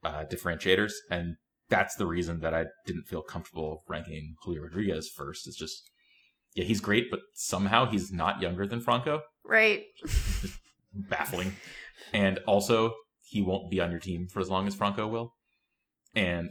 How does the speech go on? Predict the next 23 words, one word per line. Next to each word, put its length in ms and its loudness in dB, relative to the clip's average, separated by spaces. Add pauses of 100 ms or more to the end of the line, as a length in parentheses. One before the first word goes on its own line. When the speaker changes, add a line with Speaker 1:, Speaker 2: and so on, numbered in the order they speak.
(120)
Speaker 1:
also, 480 4 (680)
like, 120 -6 (160)
Franco 400 0
was 340 -4
the 80 -4
best 260 -2
prospect 400 -6 (100)
of 140 -2
all 140 0
time, 440 0
and 220 -8
his 160 -2
minor 200 -2
league 140 -6
numbers 300 -6
are 100 -6
better 320 -8
than 180 -8
Julio's, 560 -4
and 200 -4
he's 240 -8
still 280 -6
younger. 380 -8